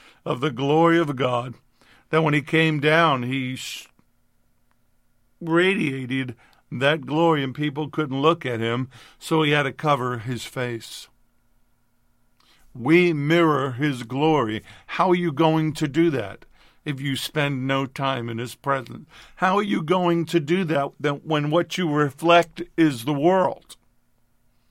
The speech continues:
You can't. That's why I say it's our fault that there's so much darkness in the world.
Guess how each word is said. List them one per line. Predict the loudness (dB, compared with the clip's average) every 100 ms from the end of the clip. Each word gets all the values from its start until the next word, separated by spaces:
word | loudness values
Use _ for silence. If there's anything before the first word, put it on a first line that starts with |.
| _ _ _ _ -16
You | -12
can't. | -6 -4 -4 -6 -10 -18 _ _ _ _ _ _ _ _ _ _ _ _ -8
That's | -6 -2
why | 4 4 4
I | 0
say | 2 4 4 2 -6 -12 -20 _ _
it's | 0 0 -2 -10 -12 _ -6
our | 2 4 4 2
fault | 2 4 6 6 4 -4 -18 _ _ _ _ -10
that | -8
there's | -4 -4 -2
so | -2 -2
much | -2 -6 -8
darkness | -4 -4 -4 -10 -14 -10
in | -8
the | -6
world. | -4 -2 -2 -2 -12